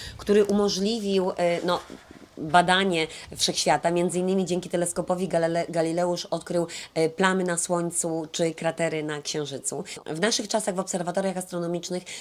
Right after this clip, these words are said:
korzystamy z teleskopów optycznych, czyli tych, które umożliwiają obserwowanie obiektów emitujących światło.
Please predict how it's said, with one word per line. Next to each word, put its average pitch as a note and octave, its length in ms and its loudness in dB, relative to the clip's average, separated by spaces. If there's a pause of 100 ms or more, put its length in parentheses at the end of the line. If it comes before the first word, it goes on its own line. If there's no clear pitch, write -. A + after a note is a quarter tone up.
korzystamy G3 460 0
z - 60 -2
teleskopów F#3 680 -4
optycznych, D#3 560 -4 (260)
czyli F3+ 220 0
tych, G3 120 -6
które G3 240 2
umożliwiają F3 840 -2
obserwowanie E3 600 -4
obiektów D#3+ 420 -2
emitujących C#3+ 540 -4
światło. C3+ 500 -4